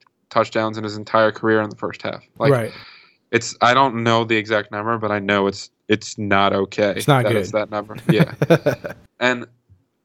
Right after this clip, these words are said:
Speaker 1: Allen Robinson is then affected by that. So, so it's not his talent that I don't like, but if,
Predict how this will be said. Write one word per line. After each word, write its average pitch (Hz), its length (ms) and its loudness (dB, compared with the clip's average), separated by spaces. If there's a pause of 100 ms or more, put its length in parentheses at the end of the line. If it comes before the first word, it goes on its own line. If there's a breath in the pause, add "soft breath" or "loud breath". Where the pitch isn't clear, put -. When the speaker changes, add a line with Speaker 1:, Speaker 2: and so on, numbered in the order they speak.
(240)
Speaker 1:
Allen 120 240 4
Robinson 117 380 0
is 110 100 -8
then 113 100 -6
affected 127 380 -4
by 101 120 -6
that. 95 200 -10
So, 117 320 -2 (840)
so - 160 -4
it's 131 140 -4
not 196 100 2
his 196 160 -4
talent 151 440 -6
that 117 100 0
I 110 80 2
don't 107 240 -4
like, 135 260 -2
but 117 140 -2
if, 113 160 -6